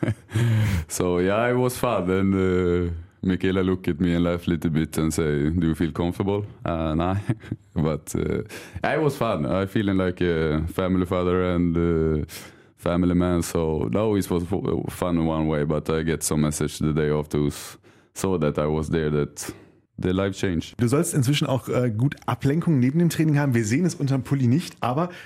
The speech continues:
Speaker 2: es, äh, wurde uns gesagt, du seist inzwischen eine ordentliche Kraftmaschine.
Speaker 1: I like Kraft,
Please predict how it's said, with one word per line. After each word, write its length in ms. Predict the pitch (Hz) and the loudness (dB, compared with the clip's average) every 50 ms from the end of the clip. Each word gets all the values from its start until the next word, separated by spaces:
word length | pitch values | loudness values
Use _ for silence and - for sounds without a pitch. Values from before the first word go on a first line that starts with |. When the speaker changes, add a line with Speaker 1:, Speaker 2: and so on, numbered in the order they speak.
| - - _ _ - | -20 -20 _ _ -4
Speaker 2:
es, 300 | 135 - - - - - | -4 -2 -4 -6 -6 -6
äh, 240 | 135 127 117 110 | -4 -2 0 2
wurde 180 | 107 135 151 175 | 2 2 2 2
uns 160 | 139 143 - | 0 0 0
gesagt, 380 | - 131 117 113 123 143 143 - | 0 2 2 2 0 0 0 0
du 60 | 123 | 2
seist 360 | 110 104 107 113 139 143 - | 2 2 2 0 0 -2 -2
inzwischen 300 | 143 107 143 127 110 127 | 0 0 2 2 2 2
eine 100 | 127 - | 2 2
ordentliche 320 | - 131 135 139 127 135 120 | 2 0 2 2 2 0 0
Kraftmaschine. 720 | - - 226 - - - 120 95 - 113 107 101 87 78 - - | 0 -2 -4 -2 0 0 0 2 4 4 4 4 2 0 -2 -2
Speaker 1:
I 60 | 92 | 0
like 340 | 92 95 104 107 107 - - | 2 2 2 2 0 -2 -2
Kraft, 460 | - - - - - - - - - | -2 -2 -2 -2 -4 -10 -14 -20 -20